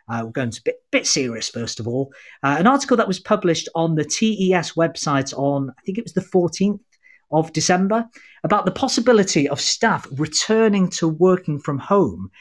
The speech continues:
to combat the spread of Omicron. Um,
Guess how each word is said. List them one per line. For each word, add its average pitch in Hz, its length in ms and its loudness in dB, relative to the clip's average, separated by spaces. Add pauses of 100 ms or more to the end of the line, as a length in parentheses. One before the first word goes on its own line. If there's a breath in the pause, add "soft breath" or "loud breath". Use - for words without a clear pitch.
(220 loud breath)
to - 100 -4
combat 156 500 -2
the 135 80 -8
spread 120 520 -2 (260 soft breath)
of 113 240 -6 (380)
Omicron. 110 520 -2 (720 soft breath)
Um, 135 260 2